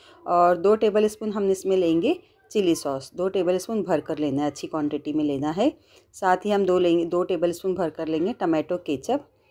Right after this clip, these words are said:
इसे भी अच्छा खासा भर के लेना है हमें, इसे टेबलस्पून दो ले रही हूँ यहाँ पर। और साथ ही हम इसमें ऐड करने वाले हैं वन टेबलस्पून जो है डार्क सोया सॉस। डा-, डार्क नहीं तो लाइट वाला आप दो टेबलस्पून ले सकते हैं यहाँ पर।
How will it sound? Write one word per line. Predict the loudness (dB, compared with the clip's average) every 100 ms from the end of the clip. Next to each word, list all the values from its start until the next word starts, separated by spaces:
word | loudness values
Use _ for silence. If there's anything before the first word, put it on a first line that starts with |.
| _
इसे | -10 -4
भी | 2
अच्छा | 2 0 -4
खासा | -4 -4
भर | -4 -6
के | -4
लेना | -2 0 0
है | 0
हमें, | 0
इसे | -2 -4
टेबलस्पून | -6 -4 -4 -4 -6 -4 -4 -8 _ _ _
दो | 2 4
ले | 4
रही | 2 0
हूँ | 0
यहाँ | -2 -2
पर। | -4 -8 _ _ _ _ _ _ _ _ _ _ _ _ _ _ _ 0
और | 4 4
साथ | 0 2 0
ही | 2
हम | 0 0
इसमें | 0 0
ऐड | 2 0 0
करने | -2 0 2
वाले | 2 4
हैं | 2
वन | 2 0
टेबलस्पून | 0 -2 -4 -4 -4 -2 -4
जो | -6
है | -6 0
डार्क | 2 0
सोया | -4 -8 -8
सॉस। | -8 -12 -12 -20 -20 _ _ _ _ _ _
डा-, | 0 4
डार्क | 4 2 2
नहीं | 2
तो | 2 2
लाइट | 2 2
वाला | 0 0 0
आप |
दो | 0 -2
टेबलस्पून | -2 -4 -6 -8 -8 -8
ले | -8
सकते | -12 -14 -10
हैं | -8
यहाँ | -8
पर। | -6 -6